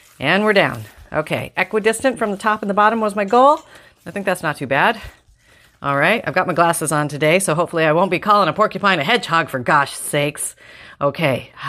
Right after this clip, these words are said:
<sighs> <laughs> All right. <laughs>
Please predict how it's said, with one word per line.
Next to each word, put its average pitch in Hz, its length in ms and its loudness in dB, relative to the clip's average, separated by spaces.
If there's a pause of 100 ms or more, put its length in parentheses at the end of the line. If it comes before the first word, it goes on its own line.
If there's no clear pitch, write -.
(160)
<sighs> - 400 -18
<laughs> - 880 -2
All 190 140 6
right. 180 280 4 (200)
<laughs> 294 320 -6